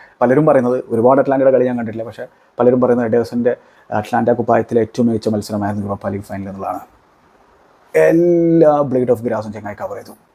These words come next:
ഗാസ്പെരീനിയുടെ കോച്ചിങ് മികവ് നമുക്ക് വീണ്ടും കാണാൻ സാധിക്കുകയാണ്. ആ ചങ്ങായി ഒന്നും അധികം കാലം അറ്റ്ലാന്റയിൽ നിൽക്കാൻ സാധ്യതയില്ല. അപ്പോൾ അങ്ങനെ കംഫർട്ടബിളായിട്ട് ഗാസ്പെരീനിയുടെ ടീം ബായർ ലെവർകൂസൻ്റെ ആ ഒരു അൺബീറ്റൻ റൺ അവസാനിപ്പിച്ചിരിക്കുകയാണ്.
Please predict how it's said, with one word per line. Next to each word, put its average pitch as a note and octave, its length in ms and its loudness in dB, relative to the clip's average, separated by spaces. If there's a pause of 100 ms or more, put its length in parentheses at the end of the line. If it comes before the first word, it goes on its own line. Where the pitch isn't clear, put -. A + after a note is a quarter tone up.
ഗാസ്പെരീനിയുടെ B2+ 680 2
കോച്ചിങ് B2+ 540 -2
മികവ് A2+ 280 0 (280)
നമുക്ക് A#2 160 -2
വീണ്ടും A2+ 220 -2
കാണാൻ A2 200 -2
സാധിക്കുകയാണ്. G2+ 480 -2 (460)
ആ D#3 120 4
ചങ്ങായി C#3 600 4 (260)
ഒന്നും C#3+ 140 4
അധികം C#3 280 6
കാലം C3 220 0
അറ്റ്ലാന്റയിൽ B2 360 -2
നിൽക്കാൻ A2+ 220 -4
സാധ്യതയില്ല. G2 560 -6 (1200)
അപ്പോൾ C#3+ 160 0
അങ്ങനെ D#3+ 380 4 (840)
കംഫർട്ടബിളായിട്ട് B2 760 2 (280)
ഗാസ്പെരീനിയുടെ A#2+ 680 -2
ടീം A2 320 -6 (220)
ബായർ A#2 160 2
ലെവർകൂസൻ്റെ A2+ 500 -2
ആ A2 40 2
ഒരു A2 80 -2
അൺബീറ്റൻ A2+ 540 0
റൺ G#2+ 180 0
അവസാനിപ്പിച്ചിരിക്കുകയാണ്. G2 720 -4